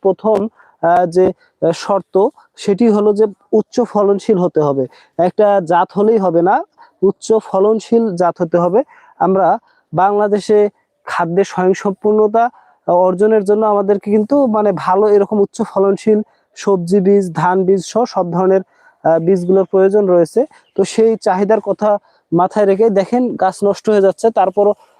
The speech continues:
আহ, কি পরিমাণ শসা, দেখেন বয়স হয়ে গেছে শসা গাছগুলোর। এই দেখেন শসা, এই দেখেন শসা, এই যে শসা একসাথে দেখেন দুইটা শসা, একদম সলসলা, মানে একদম দেশি সবুজ শসা, দেশি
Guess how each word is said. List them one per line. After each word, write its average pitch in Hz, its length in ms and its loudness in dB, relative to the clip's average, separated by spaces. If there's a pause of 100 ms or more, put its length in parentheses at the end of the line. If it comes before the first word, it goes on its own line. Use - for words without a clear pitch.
(160)
আহ, 190 260 4
কি 240 120 0
পরিমাণ 208 360 0
শসা, - 360 -2
দেখেন 175 300 -2 (500)
বয়স 202 340 2
হয়ে 190 140 4
গেছে 185 220 0 (100)
শসা 190 320 -2
গাছগুলোর। 175 440 0
এই 214 180 2
দেখেন 175 240 0
শসা, 170 300 -4
এই 196 120 4
দেখেন 180 260 -2
শসা, 139 340 -10 (400)
এই 214 180 4
যে 196 140 2
শসা 175 320 -4
একসাথে 185 440 -2 (420)
দেখেন 175 240 0
দুইটা 165 260 2
শসা, 165 380 -4 (420)
একদম 214 360 0
সলসলা, 202 580 -2
মানে 196 180 0
একদম 185 300 0
দেশি 190 280 0
সবুজ 190 380 0
শসা, 185 360 -4
দেশি 180 300 -2